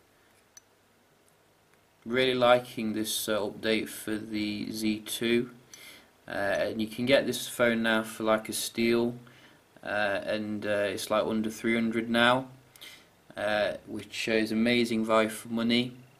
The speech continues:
In fact, I'd say if you're on a budget, you know, and, uh, you had to choose between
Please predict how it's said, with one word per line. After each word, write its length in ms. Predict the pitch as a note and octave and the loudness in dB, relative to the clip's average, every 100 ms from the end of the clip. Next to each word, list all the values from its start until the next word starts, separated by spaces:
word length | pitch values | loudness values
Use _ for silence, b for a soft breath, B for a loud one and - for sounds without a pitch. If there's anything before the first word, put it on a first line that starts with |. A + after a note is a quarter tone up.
| B B B B - | B B B B -14
In 80 | A#2 | -4
fact, 460 | C#3 B2 - - | 4 6 4 0
I'd 200 | A#2 A#2+ | 2 2
say 380 | - - A2+ A2 | 0 0 2 2
if 180 | A2 - | 0 0
you're 120 | B2 | 0
on 80 | A#2 | 0
a 100 | A2+ A#2 | 0 -2
budget, 480 | A#2 - G#2+ G2+ - | -2 0 0 -2 -6
you 140 | - A2+ | -10 -6
know, 300 | G#2+ G#2+ G#2 - - | -4 -4 -6 -10 -8
and, 400 | F#2+ G#2+ G#2 G#2 | -4 -2 -2 0
uh, 240 | G#2+ G#2+ G2+ F2+ | 0 2 0 -4
you 140 | A2+ | -6
had 200 | A#2+ - | -6 -8
to 60 | - | -8
choose 360 | - A#2+ A2+ | -2 2 2
between 680 | A2 G#2+ - A2+ A2+ A2 | 0 -8 -6 -4 -2 -4